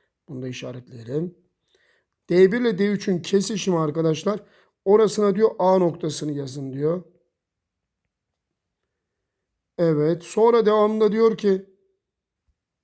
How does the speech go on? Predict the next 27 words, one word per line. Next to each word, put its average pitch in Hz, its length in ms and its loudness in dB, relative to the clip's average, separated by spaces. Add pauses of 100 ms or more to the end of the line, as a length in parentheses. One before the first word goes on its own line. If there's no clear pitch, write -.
(580)
D 185 320 4
iki 220 240 -2
ile 226 280 -2
D 208 200 4
üçün 214 480 -2
kesişimine 202 640 -2
de 147 280 -2
B 190 260 4
noktasını 156 520 -2
yazın 131 480 -8
diyor. 160 340 -4 (440)
O 156 140 -6
zaman 143 360 -4
D 151 160 -2
iki 151 180 -4
ile 156 160 -4
D 156 100 -4
üçün 147 280 -4
kesişimi 143 400 -6
de 139 160 -4
burası 151 360 -2
arkadaşlar. 131 680 -10 (440)
Buraya 156 400 0
da 139 220 -8 (180)
B 143 260 -4
noktasını 131 520 -8
yazdım. 123 840 -8